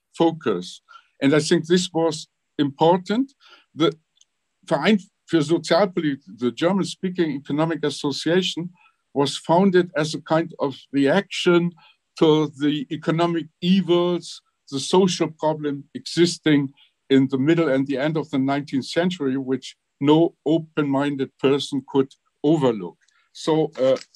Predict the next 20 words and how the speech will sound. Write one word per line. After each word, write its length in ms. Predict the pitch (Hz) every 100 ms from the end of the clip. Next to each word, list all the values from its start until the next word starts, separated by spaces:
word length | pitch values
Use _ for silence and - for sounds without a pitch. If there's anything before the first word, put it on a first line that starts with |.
| _
their 380 | 127 160 190 - _ _ -
social 520 | - 180 190 180 151
reformism 720 | 160 180 160 131 127 - 123
of 220 | - 135 - _ _ -
leading 320 | 139 185 175
institutionalists 1080 | 147 139 143 - 180 180 151 143 139 139 - _ _ _ _ -
and 140 | 123
co-founders 720 | - 165 165 147 151 143 139
of 140 | - 120
the 80 | 131
American 480 | 135 160 156 147
Economic 420 | 131 - 135 135 123
Association 840 | 123 - 110 - 135 151 - 143
was 240 | 123 123 - _ _ _
also 460 | - 147 151 135 135 -
influenced 760 | 170 180 - 139 139 131 - - _ -
by 100 | 123
the 200 | 120 135
ethical 440 | 160 156 131 139 123
approach 540 | - - 120 123 -